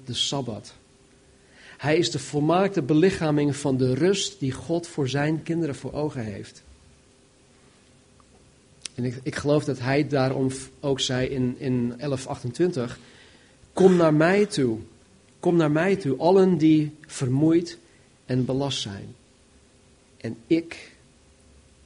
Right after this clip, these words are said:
zal u rust geven." Jezus is nu onze Sabbat.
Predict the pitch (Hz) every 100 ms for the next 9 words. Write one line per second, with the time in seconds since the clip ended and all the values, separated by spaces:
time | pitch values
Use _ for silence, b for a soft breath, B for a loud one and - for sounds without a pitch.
0 | _ - - 123 113 123 113 127 - -
1 | 90 104 104 107 - _ _ _ _ _
2 | _ _ _ _ _ _ _ - 135 170
3 | 190 170 147 - - - _ _ 139 110
4 | 127 135 135 131 120 110 - 104 98 98
5 | -